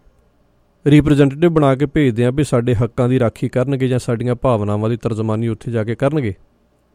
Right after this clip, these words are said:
ਉਹ ਮੂੰਹ 'ਚ ਘੁੰਗਣੀਆਂ ਪਾ ਕੇ ਬੈਠੇ ਜਾਂਦੇ ਨੇ। ਅਸਲ ਦੇ ਵਿੱਚ ਪੌੜੀ ਦਾ ਪਹਿਲਾ ਡੰਡਾ ਸਮਝਦੇ ਨੇ ਕਿ ਭਾਈ ਪਹਿਲਾਂ ਆਹ ਇਲੈਕਸ਼ਨ ਲੜ ਕੇ ਦੇਖ ਲਓ, ਮੁੜ ਜੇ ਪਰ ਤੋਰ ਲਓ, ਉਹ ਤੋਂ ਬਾਅਦ ਕੋਈ ਵੱਡੀ ਪਲਾਂਘ ਪੁੱਟਾਂਗੇ।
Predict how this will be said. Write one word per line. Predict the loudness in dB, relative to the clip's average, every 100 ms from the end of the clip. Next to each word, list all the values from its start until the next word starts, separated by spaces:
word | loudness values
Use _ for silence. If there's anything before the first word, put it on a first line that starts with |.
| _ _ _ _ _ _
ਉਹ | 0 4
ਮੂੰਹ | 4 2
'ਚ | 0
ਘੁੰਗਣੀਆਂ | -2 0 0 0
ਪਾ | 0 0 0
ਕੇ | -4
ਬੈਠੇ | -6 -6 -8
ਜਾਂਦੇ | -10 -12
ਨੇ। | -14 -16 _ _ _ _ _ _ _ _ _ _ _ _ _ _ _ _ _ _ _ _ _ _ -6
ਅਸਲ | 0 6
ਦੇ |
ਵਿੱਚ | 6 4
ਪੌੜੀ | 4 4 6
ਦਾ | 4
ਪਹਿਲਾ | 2 2
ਡੰਡਾ | 2 2 2
ਸਮਝਦੇ | 2 0 0 0
ਨੇ | 0
ਕਿ | -2
ਭਾਈ | -2 0 0 -4 -10 -20 -4
ਪਹਿਲਾਂ | -2 2
ਆਹ | 2 2
ਇਲੈਕਸ਼ਨ | 0 -2 -2
ਲੜ | -2
ਕੇ | -4 -4
ਦੇਖ | -2
ਲਓ, | -2 -4 -8 _ _ _ _ _ _ _ -8
ਮੁੜ | -2 0
ਜੇ | 0
ਪਰ | -2 0 -2
ਤੋਰ | 0 0 0
ਲਓ, | 0 -2 -8 _ _ _ _ _ _
ਉਹ | 0
ਤੋਂ | 2 4
ਬਾਅਦ | 4 4 2
ਕੋਈ | 0 0 2
ਵੱਡੀ | 2 0 0 -2
ਪਲਾਂਘ | -2 -2 -2
ਪੁੱਟਾਂਗੇ। | -6 -4 -2 -4